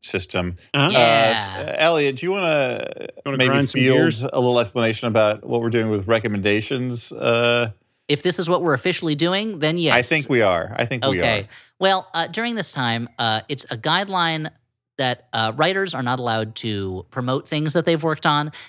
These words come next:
Speaker 3: And I know that sag aftra has made it official that, uh, in their guidelines, that actors are not allowed to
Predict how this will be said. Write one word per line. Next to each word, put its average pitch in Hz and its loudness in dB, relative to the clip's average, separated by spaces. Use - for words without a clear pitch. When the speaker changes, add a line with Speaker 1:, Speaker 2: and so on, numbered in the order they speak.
Speaker 3:
And 127 -2
I 131 0
know 160 0
that 120 -2
sag 175 0
aftra 151 -2
has 117 -4
made 120 -6
it 107 -6
official 113 -6
that, 98 -6
uh, 104 -2
in 123 -6
their 135 0
guidelines, 113 -2
that 117 -8
actors 156 -2
are 135 -4
not 123 -2
allowed 117 -4
to 110 -6